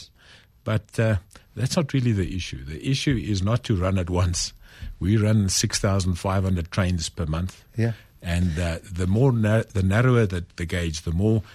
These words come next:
Speaker 1: sensitive it is towards maintenance and any, any difference in the track height.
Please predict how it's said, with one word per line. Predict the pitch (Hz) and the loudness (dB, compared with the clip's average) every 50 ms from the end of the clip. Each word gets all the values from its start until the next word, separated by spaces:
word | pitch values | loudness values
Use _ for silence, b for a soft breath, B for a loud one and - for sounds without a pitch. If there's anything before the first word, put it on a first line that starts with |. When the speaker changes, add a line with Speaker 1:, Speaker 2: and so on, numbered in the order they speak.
| B B | B B
Speaker 1:
sensitive | - - 113 107 101 - 104 92 98 90 85 | -4 0 0 0 0 0 -2 -2 -2 -2 -2
it | 85 78 | -4 -6
is | - 82 90 82 - - - | -4 -4 -4 -4 -4 -6 -8
towards | - - 90 87 87 87 80 - - - | -8 -6 -4 -4 -2 -4 -4 -6 -6 -6
maintenance | 82 82 82 85 82 - 85 82 80 80 78 - - - - B B B B B | -4 -2 -2 -2 -2 -2 -4 -2 -2 -4 -4 -6 -8 -12 -14 B B B B B
and | 82 80 78 | -8 -6 -4
any, | 73 87 95 95 95 87 82 76 | 0 0 2 2 2 2 0 -2
any | 90 90 90 87 | -4 -4 -4 -4
difference | 82 78 73 80 82 - - 90 80 - - | -4 -6 -6 -6 -4 -2 -2 -2 -2 -2 -2
in | 82 78 | -4 -4
the | 76 | -6
track | - - - 82 78 - | -4 -4 -2 -2 -2 -2
height. | - 73 73 76 | -4 -6 -6 -6